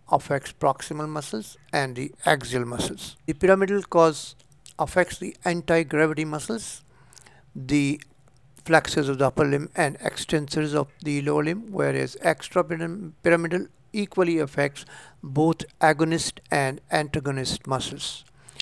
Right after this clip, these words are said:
The pyramidal disorders are velocity dependent, whereas extrapyramidal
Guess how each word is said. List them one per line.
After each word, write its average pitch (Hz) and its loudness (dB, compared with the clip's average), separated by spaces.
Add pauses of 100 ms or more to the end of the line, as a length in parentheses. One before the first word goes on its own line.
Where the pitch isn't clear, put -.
(400)
The 156 -6
pyramidal 156 0
disorders 156 6
are 135 6 (260)
velocity 147 2
dependent, 180 -2 (600)
whereas 147 0 (120)
extrapyramidal 170 -2